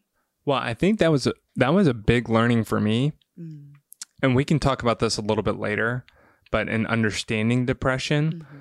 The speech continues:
Speaker 1: but one of the first things that I learned about it was it really is and starts as a chemical imbalance. Like, it
Speaker 2: Yeah.
Speaker 1: is a physiological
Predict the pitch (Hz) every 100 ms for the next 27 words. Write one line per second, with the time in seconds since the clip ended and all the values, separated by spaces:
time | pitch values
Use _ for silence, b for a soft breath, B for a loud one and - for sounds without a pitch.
0 | B B - 110 - _ _ 123 120 110
1 | 95 - 127 135 151 - - 120 113 104
2 | 104 104 107 98 98 101 104 104 101 -
3 | - 101 98 98 - - 113 101 95 -
4 | - 120 113 113 147 190 160 120 123 131
5 | 101 - - 113 - 117 110 110 95 -
6 | 110 - 123 120 - 120 - 107 95 101
7 | 101 - 117 107 90 117 127 131 117 -
8 | - 120 113 104 101 101 - 101 107 104
9 | 101